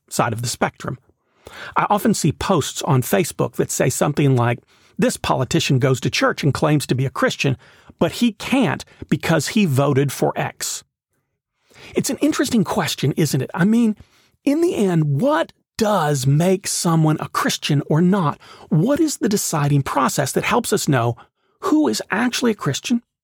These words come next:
and who isn't? Well, I guess if we want to figure this out, first of all, we need to do a couple of things. Let's see what other people say. So I, I went online as part of my research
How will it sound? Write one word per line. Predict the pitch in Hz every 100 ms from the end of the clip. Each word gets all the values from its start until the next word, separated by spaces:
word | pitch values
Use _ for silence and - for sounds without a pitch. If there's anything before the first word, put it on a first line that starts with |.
| _ _ _ -
and | 160 135
who | 143 -
isn't? | 262 254 143 - - _ _ _ _ _ _ _ _ _ _ _ _
Well, | 214 - - _ _ _ -
I | 160
guess | 262 -
if | 269
we | 233
want | 156 135
to |
figure | - 123
this | 113 -
out, | 120 -
first | 214 -
of | 147
all, | 127
we | 123
need | 123
to | 110
do | 120
a | 113
couple | 143 139
of | 117
things. | 131 113
Let's | 262 -
see | - 196 214
what | 147 -
other | 185 147
people | 135 135 160
say. | - 165 139
So | - -
I, | 220 - _ -
I | 147
went | 180 254
online | 180 127 120 131
as | -
part | -
of | 120
my | 120
research | 117 139 - 131